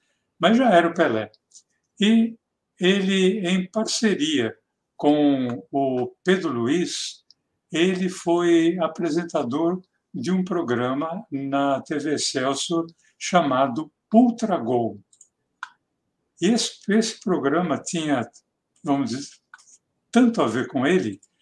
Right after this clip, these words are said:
que em muitos, eh, recortes de jornal e de revista, eu encontrei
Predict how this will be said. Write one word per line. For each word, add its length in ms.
que 140
em 80
muitos, 880
eh, 480
recortes 680
de 140
jornal 480
e 40
de 100
revista, 640
eu 140
encontrei 800